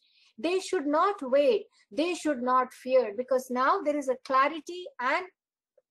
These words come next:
I know for in aims at least that we are all dealing with it. Okay, so the missed or erroneous diagnosis is a very important thing because it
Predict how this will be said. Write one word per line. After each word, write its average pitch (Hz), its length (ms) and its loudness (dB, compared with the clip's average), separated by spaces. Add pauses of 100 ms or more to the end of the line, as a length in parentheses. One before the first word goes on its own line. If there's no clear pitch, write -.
(100)
I 349 260 4 (320)
know 277 280 2
for 247 140 -4
in 247 180 0
aims 302 320 -2
at 269 160 0
least 262 280 -6 (280)
that 240 200 -2
we 247 100 0
are 233 80 -2
all 226 180 0 (180)
dealing 214 380 -8
with 185 140 -8
it. - 160 -16 (360)
Okay, 247 240 2 (300)
so 349 300 -2
the 294 80 6
missed 285 440 0
or 370 300 4
erroneous 330 440 -2
diagnosis 277 760 -2
is 254 160 -6
a 240 60 2 (160)
very 392 400 4
important 262 580 -4
thing 277 220 -6
because 247 340 -4
it 247 80 -4